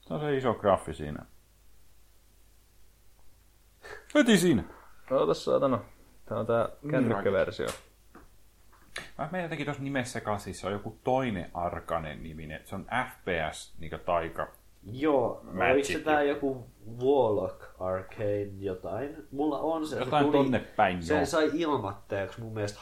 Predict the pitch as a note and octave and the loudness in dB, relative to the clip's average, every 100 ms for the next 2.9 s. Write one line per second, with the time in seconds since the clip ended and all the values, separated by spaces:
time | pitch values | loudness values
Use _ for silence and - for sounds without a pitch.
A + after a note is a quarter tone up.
0 | - B2+ A#2 F#2+ F2 - - E2 E2 - | -2 -2 -2 -4 -6 -8 -10 -10 -10 -14
1 | D#2+ D#2+ - - - - - A#2 D#3+ D#3 | -16 -14 -14 -16 -18 -18 -6 0 2 6
2 | F3+ F3+ - - D#3+ D3 - C3 B2+ | 4 4 -8 -8 -6 -4 2 2 0